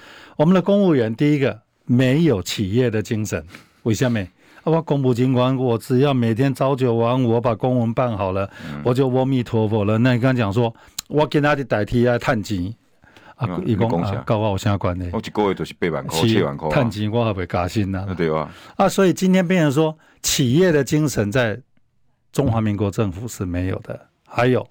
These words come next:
Speaker 1: 中华民国的立法精神是防弊。防弊哦。
Speaker 2: 部长讲两次，在我们节目。
Speaker 1: 对。还有一个公务员最怕的一个罪名叫图利。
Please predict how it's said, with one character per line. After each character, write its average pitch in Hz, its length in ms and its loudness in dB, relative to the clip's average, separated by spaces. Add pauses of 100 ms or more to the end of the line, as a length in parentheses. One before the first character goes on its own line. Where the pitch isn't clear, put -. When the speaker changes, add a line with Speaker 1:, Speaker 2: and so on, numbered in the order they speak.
(420)
Speaker 1:
中 180 300 2
华 139 180 4
民 135 220 0
国 127 140 2
的 123 100 2
立 139 160 2
法 98 180 0
精 120 220 0
神 92 240 -6
是 92 220 -4
防 90 420 -6 (100)
弊。 156 220 0 (960)
防 123 340 -2
弊 147 300 2
哦。 127 100 4
Speaker 2:
部 131 60 2
长 80 120 0
讲 73 200 -4
两 67 200 -4
次， - 240 -10
在 87 120 2
我 160 40 6
们 139 120 4
节 95 120 -2
目。 71 60 -12
Speaker 1:
对。 67 200 -16 (520)
还 151 200 4
有 180 240 4
一 147 100 4
个 147 100 4
公 165 300 2
务 151 120 4
员 120 240 2
最 156 320 2
怕 127 360 0
的 110 160 0
一 117 180 2
个 123 160 2
罪 139 300 2
名 104 200 0
叫 110 240 0
图 107 480 0
利。 156 240 2